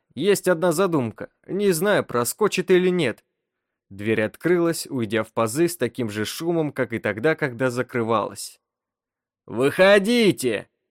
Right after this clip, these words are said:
приказал охранник. По дороге Пилорат прошептал: «Что ты задумал, Голан?»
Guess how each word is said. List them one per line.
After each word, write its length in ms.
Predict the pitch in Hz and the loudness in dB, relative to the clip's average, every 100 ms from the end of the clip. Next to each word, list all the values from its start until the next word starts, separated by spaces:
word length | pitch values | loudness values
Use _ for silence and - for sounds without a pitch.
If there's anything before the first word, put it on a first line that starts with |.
| _ | _
приказал 540 | 113 110 110 104 107 | -4 -2 -4 -2 0
охранник. 680 | 104 - 113 101 101 95 - _ _ _ _ _ _ | -2 -2 -2 -2 -6 -18 -20 _ _ _ _ _ _
По 100 | - | -4
дороге 360 | 110 170 214 196 | 0 2 2 0
Пилорат 480 | - 180 170 175 170 | 0 2 4 2 2
прошептал: 720 | 160 151 160 - 139 110 - _ _ _ | 0 0 -2 -2 0 -2 -4 _ _ _
«Что 260 | - 123 120 | -8 -4 0
ты 140 | 127 | 0
задумал, 500 | 113 139 156 135 110 | 0 2 2 2 0
Голан?» 460 | 98 147 139 104 | 2 4 4 0